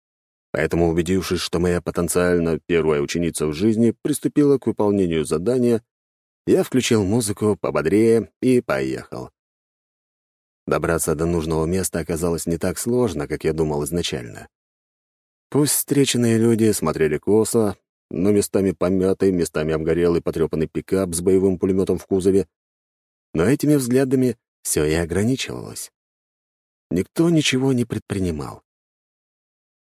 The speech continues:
Все-таки были определенные плюсы у репутации клана Теней, гербы которого красовались на бортах пикапа.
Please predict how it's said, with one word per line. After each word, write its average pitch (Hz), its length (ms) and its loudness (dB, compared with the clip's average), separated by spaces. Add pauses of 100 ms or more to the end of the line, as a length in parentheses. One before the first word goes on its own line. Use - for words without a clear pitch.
Все-таки - 320 -4
были 95 300 2
определенные 87 640 0
плюсы 92 480 0
у 78 80 0
репутации 80 680 -2
клана 82 340 -2
Теней, 87 580 -2 (480)
гербы 110 320 -2
которого 92 380 0
красовались 87 600 -2
на 85 100 -2
бортах 82 420 -6
пикапа. - 480 -10